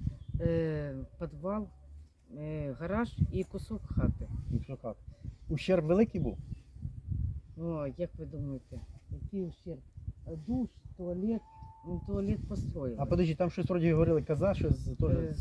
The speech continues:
Speaker 1: коза згоріла.
Speaker 2: Да. А ви, е, за це, е, наші органи місцевої влади знають?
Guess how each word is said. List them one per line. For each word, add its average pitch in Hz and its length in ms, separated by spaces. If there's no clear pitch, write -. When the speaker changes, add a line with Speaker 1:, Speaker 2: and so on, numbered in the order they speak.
Speaker 1:
коза 175 320
згоріла. 123 560
Speaker 2:
Да. - 100
А 143 180
ви, 160 160
е, 170 520
за 147 160
це, 196 400
е, 151 120
наші 165 600
органи 160 320
місцевої 160 440
влади 143 300
знають? 175 360